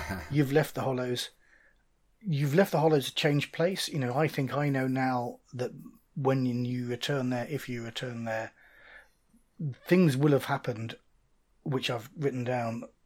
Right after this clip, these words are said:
Speaker 2: which are a consequence of your interaction with them in the first place.
Speaker 1: Yeah.
Speaker 2: So I'm beginning to see how this world, uh,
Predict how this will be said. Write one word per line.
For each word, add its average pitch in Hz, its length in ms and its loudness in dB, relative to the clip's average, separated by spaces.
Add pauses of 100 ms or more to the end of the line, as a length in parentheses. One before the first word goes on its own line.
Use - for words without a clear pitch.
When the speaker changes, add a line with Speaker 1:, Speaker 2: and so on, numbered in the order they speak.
(260)
Speaker 2:
which 139 260 -2
are 123 140 -2
a - 40 -14
consequence 123 640 -4
of 117 120 -6
your 117 160 -8
interaction 117 440 -8
with 120 100 -10
them 117 140 -10
in 113 60 -12
the 113 80 -14
first 120 320 -10
place. 110 340 -10
Speaker 1:
Yeah. 101 300 -2
Speaker 2:
So 131 260 2
I'm 123 120 0
beginning 143 340 0
to 135 220 -2 (300)
see 160 320 2
how 127 240 0
this 131 300 2
world, 113 320 -2
uh, 117 140 -6